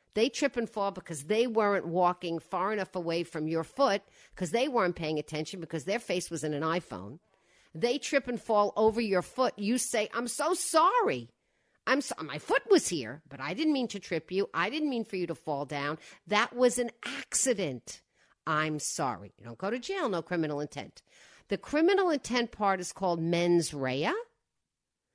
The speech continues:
and the act part is called the overt act. The mens rea and the overt act.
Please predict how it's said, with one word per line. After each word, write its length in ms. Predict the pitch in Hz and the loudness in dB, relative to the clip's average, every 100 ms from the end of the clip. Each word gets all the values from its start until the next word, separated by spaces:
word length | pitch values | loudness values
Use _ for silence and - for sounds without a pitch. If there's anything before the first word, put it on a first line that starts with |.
| _ _ - | _ _ -4
and 180 | 214 | 0
the 120 | 202 - | 0 0
act 320 | 220 277 - - | 0 0 -2 0
part 280 | 247 220 | 2 4
is 120 | 208 - | 0 -4
called 300 | 202 185 180 | -2 -2 -2
the 140 | - - | -4 0
overt 560 | 170 165 143 147 - - | 2 0 0 -2 -2 -8
act. 480 | 120 - - - - _ _ _ _ _ | -14 -16 -20 -20 -20 _ _ _ _ _
The 60 | 127 | -6
mens 420 | 135 262 381 320 | 0 6 6 6
rea 460 | 269 233 214 214 214 _ _ | 2 0 0 -4 -8 _ _
and 180 | - 170 | -6 -4
the 140 | 170 - | -4 -2
overt 400 | 190 175 156 131 | 0 0 -4 -8
act. 480 | 113 131 - _ - | -10 -18 -20 _ -20